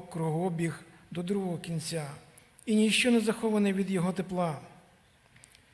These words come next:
Закон Господній досконалий, він відживлює душу. Свідчення Господ-, Господнє вірне, воно простих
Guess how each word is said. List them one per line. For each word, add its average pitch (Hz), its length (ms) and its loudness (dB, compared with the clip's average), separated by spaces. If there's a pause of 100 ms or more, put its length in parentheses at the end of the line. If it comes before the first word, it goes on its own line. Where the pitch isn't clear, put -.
(140)
Закон 202 380 4
Господній 196 540 2
досконалий, 175 800 0 (680)
він 175 160 0
відживлює 214 580 4
душу. 180 440 -2 (840)
Свідчення 214 560 4
Господ-, 196 600 0
Господнє 180 520 0
вірне, 180 500 4 (640)
воно 175 180 -2
простих 180 480 -2